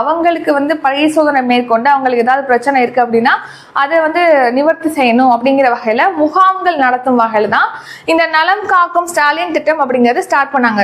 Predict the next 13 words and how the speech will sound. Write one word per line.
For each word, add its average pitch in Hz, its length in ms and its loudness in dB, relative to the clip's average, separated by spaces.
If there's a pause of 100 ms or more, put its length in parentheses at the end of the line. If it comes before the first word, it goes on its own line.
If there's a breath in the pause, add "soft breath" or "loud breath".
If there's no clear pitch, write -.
So, 277 160 0
அனைத்து 359 420 -2
மாவட்டங்களிலுமே 294 720 2
பாத்தீங்கன்னா 233 400 0
இந்த 277 160 0
திட்டத்தின் 269 400 0
கீழ் 381 180 2 (100)
மருத்துவ 311 360 0 (140)
முகாம்கள் 262 500 2
நடத்தப்படுது. 226 540 -2 (480 loud breath)
அங்கே 370 200 0 (120)
பரிசோதனைகள் 339 760 2
மேற்கொள்றாங்க. 233 440 0